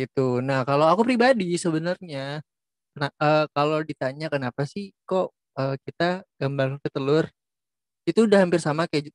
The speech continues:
pen-, penjelasannya Feby. Tapi kalau aku lebih menyorotinya bahwa, eh, telur itu adalah sesuatu yang ringkih,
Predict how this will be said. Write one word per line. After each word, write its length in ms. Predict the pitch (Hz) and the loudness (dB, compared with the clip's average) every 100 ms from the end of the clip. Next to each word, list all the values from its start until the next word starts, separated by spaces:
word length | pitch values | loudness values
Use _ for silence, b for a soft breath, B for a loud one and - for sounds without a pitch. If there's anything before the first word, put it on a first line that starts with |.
| _ | _
pen-, 320 | 151 151 151 _ | -6 -6 -10 _
penjelasannya 560 | - 151 147 147 143 147 | -4 -4 -2 -4 -2 -4
Feby. 520 | - 135 135 131 123 123 | -4 -6 -4 -6 -6 -4
Tapi 320 | 123 - 185 | -4 -2 -2
kalau 180 | - 139 | 0 0
aku 300 | 135 123 - | 0 -2 -2
lebih 400 | 170 156 135 143 | -2 -2 -4 -10
menyorotinya 560 | 160 143 127 123 123 147 | -8 -4 -4 -4 -6 -6
bahwa, 380 | 147 117 123 143 - _ _ _ _ | -2 0 2 0 -2 _ _ _ _
eh, 420 | 139 135 135 135 139 _ _ | -4 -2 -2 -4 -6 _ _
telur 240 | 143 156 160 170 | -2 0 0 -4
itu 240 | 151 196 | -6 -6
adalah 320 | 185 151 156 | -4 -4 -6
sesuatu 400 | 170 156 147 - | -6 -6 -6 -4
yang 320 | 151 151 147 139 | -4 -4 -8 -8
ringkih, 560 | 160 160 151 _ 131 | -6 -6 -8 _ -16